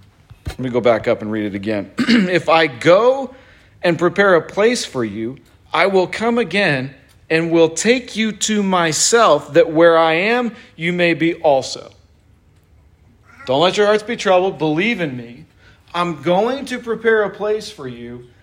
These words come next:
and I'm gonna take you there myself. What we're gonna do is we're gonna argue from the greater to the lesser. The greater valley is the one that concludes with your death. Are we all good with that? That's the darkest valley of all.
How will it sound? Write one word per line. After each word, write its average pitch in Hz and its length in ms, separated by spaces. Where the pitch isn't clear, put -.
and 135 120
I'm 127 140
gonna 123 180
take 165 420
you 165 140
there 131 520
myself. 110 760
What 131 240
we're 180 100
gonna 196 160
do 170 220
is 156 100
we're 143 160
gonna 135 140
argue 135 340
from 131 200
the 120 80
greater 143 580
to 151 100
the 131 160
lesser. 127 440
The 123 80
greater 185 540
valley 110 540
is 117 220
the 127 80
one 143 300
that 143 140
concludes 139 640
with 120 180
your 123 220
death. 113 540
Are 110 100
we 120 160
all 123 480
good 120 220
with 107 160
that? 90 300
That's 147 320
the 135 140
darkest 131 580
valley 117 380
of 101 160
all. 92 360